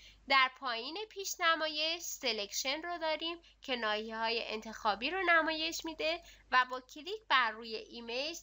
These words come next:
تصاویر نمایش داده می‌شه. بر روی سلکشن کلیک چپ می‌کنم. اگر در اینجا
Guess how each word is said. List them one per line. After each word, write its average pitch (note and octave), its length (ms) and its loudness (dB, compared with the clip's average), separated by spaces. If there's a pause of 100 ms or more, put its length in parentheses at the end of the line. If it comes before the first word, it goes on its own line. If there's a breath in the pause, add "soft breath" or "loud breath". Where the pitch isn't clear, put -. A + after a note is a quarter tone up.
تصاویر A3+ 760 -2
نمایش B3 580 4
داده F#3+ 300 -8
می‌شه. - 300 -8 (600 soft breath)
بر C#4 220 10
روی B3+ 240 -8
سلکشن A3+ 720 -6
کلیک G#3 440 -14
چپ G#3 280 2
می‌کنم. D#4+ 580 0 (280 loud breath)
اگر A4 640 0
در B3 260 4
اینجا C4+ 540 -4